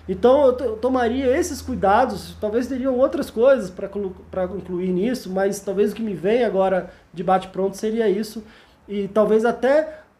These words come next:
é, veja se não tá combinando com o que você faz consigo mesmo. Porque às vezes eu me critico muito. Então, é qualquer coisa que eu ou-, ouço, ou qualquer coisa que parece uma crítica, me fere, me dói, e às vezes é, é um horror, porque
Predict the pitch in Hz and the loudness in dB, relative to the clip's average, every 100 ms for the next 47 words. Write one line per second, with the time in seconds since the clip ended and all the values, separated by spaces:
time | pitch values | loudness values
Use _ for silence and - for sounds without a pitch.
0 | _ 226 220 208 208 208 175 185 262 269 | _ -4 -2 -2 -4 -14 -2 4 4 4
1 | - 277 294 262 285 302 302 247 240 294 | -2 -2 0 0 0 0 2 6 6 6
2 | 240 151 135 _ _ - 226 214 226 220 | 0 -2 -10 _ _ -12 -10 -6 -2 -2
3 | 226 - 220 220 214 220 214 220 175 143 | -2 0 0 -2 -6 -6 0 4 4 2
4 | 143 - - 214 233 247 269 339 349 302 | -8 -12 -2 2 4 4 0 0 -2 -4
5 | - 262 269 214 190 185 247 254 269 359 | -6 -6 -4 -2 -2 0 0 2 0 -4
6 | 370 339 - 269 226 233 214 247 320 - | -2 -2 -2 -2 -2 2 4 6 4 -2
7 | 233 226 233 226 294 285 254 - 233 254 | -8 -8 -6 -8 -6 -6 -6 -2 0 0
8 | 247 214 226 - 262 254 - - 254 285 | -2 -4 -6 -6 -4 -4 -6 -4 0 2
9 | 285 277 - - - 240 185 180 247 277 | 2 0 -8 -20 -12 -10 -4 2 4 4
10 | 269 254 - - 214 233 214 233 247 233 | 2 0 -10 -18 -4 0 2 2 2 2
11 | 247 - - 214 233 214 214 233 254 - | 0 -2 -4 0 2 4 4 2 -2 -8
12 | 247 247 220 | -4 -2 -2